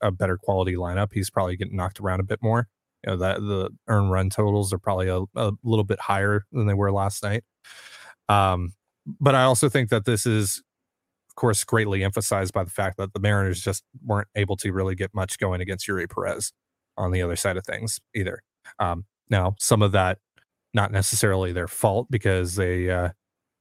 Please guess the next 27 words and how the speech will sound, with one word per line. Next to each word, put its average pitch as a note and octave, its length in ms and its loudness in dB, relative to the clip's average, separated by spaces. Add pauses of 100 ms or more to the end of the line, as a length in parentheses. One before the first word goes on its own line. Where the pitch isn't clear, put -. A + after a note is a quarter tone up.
(140)
they G2 80 -2
did B2+ 120 6
have A#2 240 4
quite A#2+ 200 4
a - 20 -2
few A2 220 2
hard G#2+ 180 4
hit G#2+ 140 0
balls A2 260 2
in F#2+ 60 -2
this G2 200 0
one. G#2+ 200 0
They G2 140 0
did F#2+ 220 -2
have F#2+ 260 -2
quite G2+ 140 0
a F2 40 -4
few G2+ 160 -4
balls F#2 260 -2
that F2+ 100 -2
went F#2 180 -4
to G2 80 -6
the F#2 40 -4
warning F#2+ 320 0
track G2 400 -4
and F#2 160 -6
just F2 180 -8